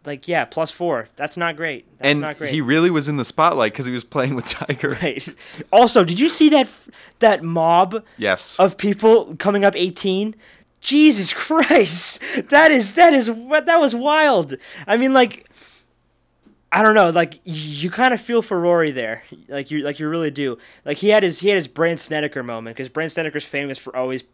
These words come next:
Speaker 1: being paired up with Tiger
Speaker 2: Yeah.
Speaker 1: Woods, especially on Sunday. <laughs> He had his Brandt Snedeker moment where he's like, he's like, "Yeah, nobody really cares about me, but I'm here anyway."
Speaker 2: Okay, Brandt Snedeker, though, just, like, to talk about this briefly, had a good, has had a good career. He's won a fair number of things. Like, he's been successful.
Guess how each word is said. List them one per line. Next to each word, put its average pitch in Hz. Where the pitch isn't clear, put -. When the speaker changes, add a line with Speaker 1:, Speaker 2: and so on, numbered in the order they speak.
Speaker 1:
being 123
paired 127
up 123
with 120
Tiger 123
Speaker 2:
Yeah. 156
Speaker 1:
Woods, 127
especially 139
on 131
Sunday. 139
<laughs> 190
He 202
had 196
his 170
Brandt 156
Snedeker 143
moment 123
where 123
he's 123
like, 123
he's 127
like, 127
"Yeah, 147
nobody 147
really 139
cares 127
about 110
me, 110
but 110
I'm 113
here 117
anyway." 113
Speaker 2:
Okay, 196
Brandt 339
Snedeker, 165
though, 175
just, 127
like, 107
to 101
talk 104
about 104
this 95
briefly, 107
had 107
a 92
good, 107
has 113
had 104
a 92
good 101
career. 95
He's 92
won 101
a 113
fair 104
number 101
of 90
things. 98
Like, 90
he's 87
been 104
successful. 107